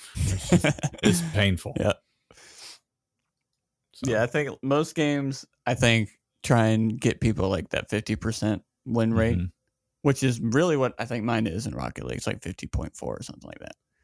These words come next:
Speaker 2: Like, any
Speaker 1: Probably so.
Speaker 2: shooter, like Call of Duty or Halo or whatever, I
Speaker 1: Sure.
Speaker 2: think, or Apex is always like, you know,
Speaker 1: I'm gonna,
Speaker 2: if we can hit
Speaker 1: I'm gonna
Speaker 2: that
Speaker 1: turn it on and
Speaker 2: fifty percent.
Speaker 1: find out.
Speaker 2: But it's usually, like, win two, lose two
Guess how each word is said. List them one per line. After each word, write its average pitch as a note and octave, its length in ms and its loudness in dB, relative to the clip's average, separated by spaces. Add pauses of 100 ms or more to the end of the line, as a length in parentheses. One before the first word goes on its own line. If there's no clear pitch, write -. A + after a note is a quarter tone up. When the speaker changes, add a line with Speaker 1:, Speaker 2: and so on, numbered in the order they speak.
(360)
Speaker 2:
Like, A#2 160 4
any C3+ 60 6
Speaker 1:
Probably C#3+ 120 4
so. - 180 2
Speaker 2:
shooter, A#2+ 380 4
like G#2+ 180 2
Call A2 220 4
of G#2+ 60 2
Duty G#2 240 2
or G2+ 80 0
Halo G2+ 340 2
or F2+ 100 2
whatever, E2+ 300 -4
I E2 60 -2
Speaker 1:
Sure. - 60 -2
Speaker 2:
think, - 280 -8 (320)
or A2+ 140 2
Apex A2 380 4
is A2+ 60 0
always G#2+ 240 2
like, F#2 280 -4 (760)
you C3+ 60 4
know, B2+ 400 4
Speaker 1:
I'm A2 60 0
gonna, G#2 100 0 (120)
Speaker 2:
if - 120 -2
we B2+ 100 4
can B2 80 4
hit C3 80 4
Speaker 1:
I'm G2+ 60 4
gonna G#2 100 4
Speaker 2:
that A2+ 60 4
Speaker 1:
turn G2+ 100 4
it F#2+ 40 4
on - 20 4
and F#2 80 0
Speaker 2:
fifty E2+ 60 -2
percent. F#2+ 100 4
Speaker 1:
find F2+ 100 2
out. F2 160 2 (720)
Speaker 2:
But C3 80 6
it's B2+ 120 2
usually, F#3 300 4
like, D3 360 2 (1400)
win B2 320 4
two, C3 240 4
lose A2 300 2
two G2+ 320 -2